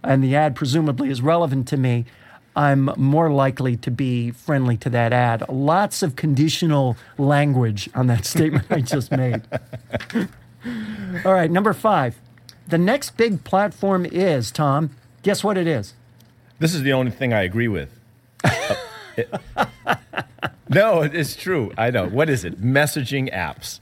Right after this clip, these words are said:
Speaker 1: That is their point. Messaging apps. If you look at the stats, accessing email is the number one task. But tied with that is text messaging. Close behind is social networking. Close behind that is getting news alerts. And by the way,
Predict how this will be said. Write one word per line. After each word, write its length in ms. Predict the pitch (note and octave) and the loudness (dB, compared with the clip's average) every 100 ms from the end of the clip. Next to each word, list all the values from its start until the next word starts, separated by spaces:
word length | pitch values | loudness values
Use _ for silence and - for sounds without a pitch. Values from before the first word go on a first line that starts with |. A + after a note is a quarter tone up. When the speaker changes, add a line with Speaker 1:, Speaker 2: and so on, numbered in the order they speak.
| - | 2
Speaker 1:
That 240 | D#3 F3+ | 2 4
is 100 | F3 | 2
their 120 | F3 D#3 | 2 0
point. 280 | C#3 A#2+ | 0 0
Messaging 460 | B2 E3+ - D#3+ E3+ | 2 0 0 0 2
apps. 360 | C3+ G#2+ - - | 2 0 -6 -8
If 100 | C#3 | -4
you 80 | D3 | -2
look 160 | E3 D#3+ | -2 -2
at 60 | |
the 60 | D3 | -6
stats, 580 | - G3 F3+ F3 - - - - - - | -2 2 2 2 -4 -12 -20 -20 -20 -4
accessing 600 | E3 F3 - D#3+ - E3 | -2 -2 0 -2 0 2
email 440 | E3 E3+ E3+ E3 D#3 | 2 2 2 2 0
is 120 | B2 | -2
the 60 | C3+ | 0
number 220 | B2 A#2+ | 0 0
one 280 | B2+ E3+ D#3+ | 0 0 0
task. 580 | F3 E3 D#3+ - - - _ _ - | 0 0 0 -4 -12 -20 _ _ -12
But 420 | A#2+ G3+ A#3 - | 0 2 2 -2
tied 360 | - F3+ A3+ G#3+ | -4 0 0 2
with 160 | C#3 B2+ | -2 0
that 280 | C#3 C3+ | -2 -2
is 160 | - - | -4 -8
text 320 | - F3 - | -4 -4 -2
messaging. 560 | D3 B2+ - A#2 C#3 E3 | -2 -2 -4 -4 -4 -4
Close 320 | - G#3+ A3 | -2 -2 -2
behind 540 | - C#3 C#3+ D3 C#3+ | -2 0 2 2 0
is 200 | - C3+ A#2 | -2 -4 -2
social 300 | D#3+ B2+ C#3 | -2 0 0
networking. 560 | C3 C#3 C#3 A#2+ E3+ | 0 0 -2 -2 -4
Close 240 | - F#3 - | 0 -2 0
behind 320 | E3+ D#3+ E3 | 0 0 2
that 160 | G3+ | 0
is 120 | E3 - | -2 -2
getting 260 | D3 D3 | 0 2
news 220 | D3+ G3 | 2 0
alerts. 360 | E3+ C3+ C#3+ C#3+ | 0 0 0 -2
And 140 | C#3+ C3+ | -2 2
by 140 | D3+ | 2
the 100 | D3 | 2
way, 340 | D#3 D#3 C#3 | 0 0 -2